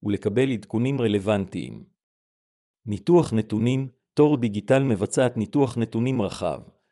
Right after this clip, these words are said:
הכנסה לעובד, כמות תורים ואחוז ביטולים, אשר יעזור לכל בעל עסק להתייעל ולקבל החלטות כלכליות חשובות. מה המחיר של אפליקציה לקביעת תורים?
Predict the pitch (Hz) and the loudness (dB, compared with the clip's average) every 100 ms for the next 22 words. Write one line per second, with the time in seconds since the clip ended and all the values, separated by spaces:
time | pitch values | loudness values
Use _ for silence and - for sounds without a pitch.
0 | _ _ - - 101 - 139 131 101 95 | _ _ -12 -6 -4 0 2 4 2 2
1 | 90 90 82 - _ _ _ - 104 135 | 0 -4 -6 -18 _ _ _ -6 -2 -2
2 | 143 - 110 127 120 101 - 131 110 101 | -6 -2 0 0 2 2 2 -4 -2 -4
3 | - 107 92 - - _ _ _ _ - | -2 -2 -2 -6 -14 _ _ _ _ -4
4 | 117 110 104 95 120 147 131 - 143 127 | 0 4 4 4 2 2 0 2 2 4
5 | 104 123 120 120 - 123 107 101 110 101 | 2 2 0 -2 -4 -4 -2 -2 0 2
6 | 131 139 113 104 107 135 135 - 104 - | 0 0 -2 -2 0 0 0 -2 -2 -2
7 | 135 - 101 - 107 110 131 - 113 - | -4 -2 -2 0 0 2 0 -2 -8 -6
8 | 95 90 57 - _ _ _ _ _ _ | -6 -6 -8 -12 _ _ _ _ _ _
9 | _ _ _ _ _ 98 135 113 - 131 | _ _ _ _ _ -2 0 0 -2 -2
10 | 143 - 107 - 85 - 120 - 127 107 | -2 0 0 -2 -8 -2 -2 2 2 2
11 | - 98 98 101 107 - 98 101 117 139 | -4 -8 -2 -2 -2 -2 0 0 -2 -6